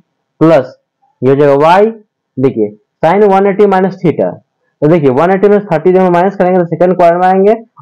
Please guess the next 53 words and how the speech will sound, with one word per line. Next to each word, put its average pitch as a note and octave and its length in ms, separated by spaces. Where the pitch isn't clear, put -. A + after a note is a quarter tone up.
और D3 100
second F#3 280
quadrant F#3+ 280
में F#3 100
क्या E3+ 120
होता F3 160
है, F#3 60
sin F3+ 200
क्या F#3 80
होता F#3+ 120
है, F#3+ 80
positive F3 440
होता G#2+ 280
है। G2+ 60
ये D3 80
हो E3 80
जाएगा F3 320
y C#3+ 300
sin F3 360
theta, G#3+ 280
theta D#3 160
का F3 120
जब F3+ 140
कितना, F#3 240
थर्टी C3+ 280
डिग्री, C#3+ 300
यानी E3 220
कि G#3+ 140
sin F#3 340
one F#3+ 140
eighty, G3+ 180
sin D#3+ 320
one F3+ 160
eighty F#3+ 120
minus F#3+ 220
theta F#3+ 200
क्या G3+ 100
होता D3 140
है, B2+ 80
sin D#3+ 220
theta F3+ 200
होता F3+ 180
है, A3+ 160
और C#3 220
cos G3 200
one F#3 180
eighty F#3 120
minus F#3 220
theta F3+ 200
क्या F3+ 100
होता F#3 120
है, E3+ 80
minus D#3 220